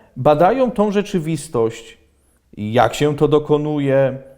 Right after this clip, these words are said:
że w ogóle się dokonuje rozszerzanie na przykład wszechświata, tak? Ale nie są w stanie odpowiedzieć, dlaczego tak jest,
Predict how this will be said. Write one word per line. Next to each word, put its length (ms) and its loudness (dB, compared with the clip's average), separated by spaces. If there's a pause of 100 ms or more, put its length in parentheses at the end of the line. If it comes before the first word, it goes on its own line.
(340)
że 200 2
w 80 2
ogóle 380 6
się 280 -6
dokonuje 600 -2
rozszerzanie 580 -2
na 120 -2
przykład 340 -4
wszechświata, 680 -4
tak? 260 -6 (580)
Ale 220 2
nie 140 2
są 220 -2
w 40 -10
stanie 520 -4 (380)
odpowiedzieć, 880 -2 (260)
dlaczego 520 0
tak 240 -2
jest, 440 -8